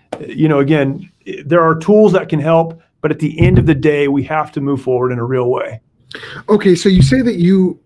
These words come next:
Speaker 2: uh, Mighty Oaks is a non-clinical program. Can you just flesh that out? Does that
Speaker 1: Sure.
Speaker 2: mean that you don't prescribe, uh, medication? What exactly does that mean?
Speaker 1: Yeah,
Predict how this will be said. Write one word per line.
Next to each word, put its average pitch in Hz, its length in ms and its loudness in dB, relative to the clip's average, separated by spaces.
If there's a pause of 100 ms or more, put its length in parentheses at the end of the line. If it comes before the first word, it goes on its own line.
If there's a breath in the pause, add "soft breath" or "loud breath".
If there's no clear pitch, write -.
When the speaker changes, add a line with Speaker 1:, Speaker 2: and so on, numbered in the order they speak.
(280)
Speaker 2:
uh, 151 220 -2
Mighty 170 340 2
Oaks 165 220 2
is 131 100 -2
a 131 100 2
non-clinical 143 1300 -2
program. 123 520 -2 (560 soft breath)
Can 190 200 2
you 254 340 4 (220)
just 156 240 -2
flesh 185 320 -2
that 170 140 0
out? 170 140 0 (440)
Does 175 140 2
that 190 80 2
Speaker 1:
Sure. 180 100 2
Speaker 2:
mean 190 100 2
that 170 100 2
you 160 100 -2
don't 165 180 -2
prescribe, 135 640 -6 (480 loud breath)
uh, 123 140 -6
medication? 185 640 -2
What 190 100 4
exactly 165 340 0
does 135 120 -4
that 135 140 -4
mean? 120 260 -8 (380 soft breath)
Speaker 1:
Yeah, 175 160 2